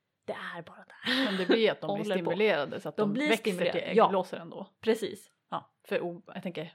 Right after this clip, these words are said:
Speaker 2: eller jag tänker som att helt omogna ägg, de syns inte, de är så små.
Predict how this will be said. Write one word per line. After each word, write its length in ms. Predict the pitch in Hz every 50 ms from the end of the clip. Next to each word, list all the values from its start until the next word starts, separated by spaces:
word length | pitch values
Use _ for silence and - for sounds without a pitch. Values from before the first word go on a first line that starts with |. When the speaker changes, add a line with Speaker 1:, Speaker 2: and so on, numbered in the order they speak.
| _ _ _
Speaker 2:
eller 120 | - 180 196
jag 100 | 208 202
tänker 200 | 202 165 - -
som 140 | - 135 -
att 100 | - -
helt 200 | 190 160 143 -
omogna 400 | 180 165 170 180 180 180 156 -
ägg, 240 | - 135 113 - 156
de 180 | 165 170 170
syns 360 | 165 - - 170 147 - - -
inte, 340 | - 185 190 - - - - - _
de 160 | - 185 165
är 40 | -
så 120 | - - 190
små. 340 | - - - - 196 -